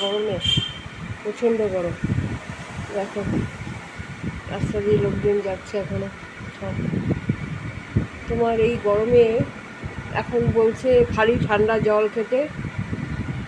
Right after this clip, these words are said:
ঠান্ডা জল মানে কি? মানে প্লেন জল, এই যেরকম ধরো আর কিছু কিছু আখের রস, ডাব, এগুলো এই টিভিতেই দেখছিলাম আজকে খবরে, ডাক্তার বলছিল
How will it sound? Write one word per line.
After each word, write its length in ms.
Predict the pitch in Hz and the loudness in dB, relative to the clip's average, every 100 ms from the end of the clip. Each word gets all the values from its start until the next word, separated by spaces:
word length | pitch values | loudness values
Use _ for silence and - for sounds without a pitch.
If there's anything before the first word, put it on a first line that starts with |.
| - - - | -6 -6 -2
ঠান্ডা 240 | 220 233 | 2 4
জল 200 | 226 233 | 6 4
মানে 260 | 240 254 254 | 4 4 2
কি? 340 | 240 202 202 185 | 0 -2 0 0
মানে 380 | 190 190 185 175 - - - - | 0 2 2 0 -4 -12 -16 2
প্লেন 340 | 247 269 285 | 8 8 8
জল, 240 | 233 214 240 - - - - - - - | 6 6 4 -2 -10 -8 -8 -8 -10 -4
এই 140 | 311 | 0
যেরকম 580 | 254 269 262 269 262 247 | 6 6 8 4 4 2
ধরো 340 | 233 240 240 233 | 4 6 6 6
আর 180 | 220 214 | 4 2
কিছু 180 | 240 240 | -2 -2
কিছু 460 | 240 233 247 226 202 180 | -2 0 2 2 2 2
আখের 360 | 202 233 220 | 4 4 4
রস, 520 | 220 220 208 - - | 4 2 0 -6 -2
ডাব, 360 | 202 196 208 202 - - - - - - - - - | 4 6 6 4 0 -10 -12 -14 -14 -14 -14 -8 -4
এগুলো 280 | 233 247 | 0 6
এই 380 | 240 233 262 349 - | 6 6 4 2 2
টিভিতেই 400 | 269 262 311 349 | 2 4 4 6
দেখছিলাম 600 | 262 262 - 269 262 220 | 6 4 2 2 4 4
আজকে 300 | 214 196 214 202 | 2 2 2 4
খবরে, 340 | 220 202 196 - - - - - - - - - | 2 2 0 -6 -12 -14 -14 -10 -4 -4 -2 0
ডাক্তার 360 | 208 - 220 | 0 0 2
বলছিল 520 | 214 214 208 247 220 | 6 6 6 2 0